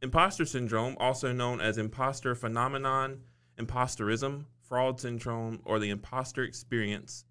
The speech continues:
is a psychological pattern in which one doubts one's accomplishments and has a persistent,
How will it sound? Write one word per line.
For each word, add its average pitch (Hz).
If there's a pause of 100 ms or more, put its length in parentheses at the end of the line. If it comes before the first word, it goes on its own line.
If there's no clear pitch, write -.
is 107
a 104
psychological 139
pattern 123
in 104
which 107
one 113
doubts 117
one's 131
accomplishments 135
and 104
has 113
a 107
persistent, 160